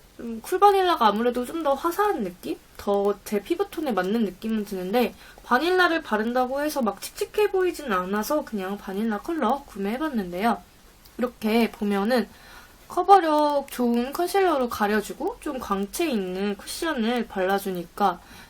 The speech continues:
약간 건강한 피부 표현이 되죠. 잡티나 모공 이런 거는 다 가려주면서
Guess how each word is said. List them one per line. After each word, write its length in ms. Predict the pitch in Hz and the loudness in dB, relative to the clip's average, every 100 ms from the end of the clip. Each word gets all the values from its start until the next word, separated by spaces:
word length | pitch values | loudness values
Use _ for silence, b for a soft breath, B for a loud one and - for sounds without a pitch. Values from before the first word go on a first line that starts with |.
| B | B
약간 340 | - 233 202 - - - - | -2 0 0 -4 -18 -20 -16
건강한 800 | - 226 208 233 330 330 277 247 | -4 0 2 4 4 6 6 4
피부 280 | - 370 381 | 0 -4 -4
표현이 400 | - 302 262 208 | -4 -4 -2 -2
되죠. 520 | 190 185 196 196 175 B B B B - - - - - - - - - | -4 -6 -2 -2 -4 B B B B -20 -20 -20 -20 -20 -20 -20 -20 -14
잡티나 720 | - 226 - - 320 262 240 214 | -6 -6 -4 0 2 6 4 4
모공 440 | 180 202 220 233 220 | -2 -4 0 2 2
이런 240 | 185 214 | 2 2
거는 160 | 214 214 | 2 0
다 180 | - 202 | -4 -4
가려주면서 840 | 214 202 233 226 202 185 214 330 | 2 4 4 2 0 0 -2 -2